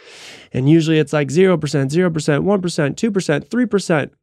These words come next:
zero percent, zero, zero, zero, zero. And it's all of these zeros, all of these ones, everything, almost everybody in the room is under five percent.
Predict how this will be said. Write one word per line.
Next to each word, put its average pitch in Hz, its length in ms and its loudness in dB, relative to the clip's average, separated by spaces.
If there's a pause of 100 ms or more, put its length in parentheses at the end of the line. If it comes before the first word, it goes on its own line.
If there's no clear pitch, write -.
(240)
zero 226 280 2
percent, 175 320 -2
zero, 240 240 4
zero, 233 240 2
zero, - 0 -
zero. 208 340 2
And - 80 -6
it's 135 120 -8
all 190 340 2
of 170 100 -2
these 165 160 0
zeros, 135 380 2
all 147 160 2
of 160 80 0
these 127 160 -2
ones, 123 360 -2
everything, 160 400 -2
almost 170 220 -2
everybody 170 320 2
in 160 40 4
the 147 80 2
room 139 180 4
is 113 180 -4
under 131 240 -2
five 135 560 -4
percent. 110 540 -14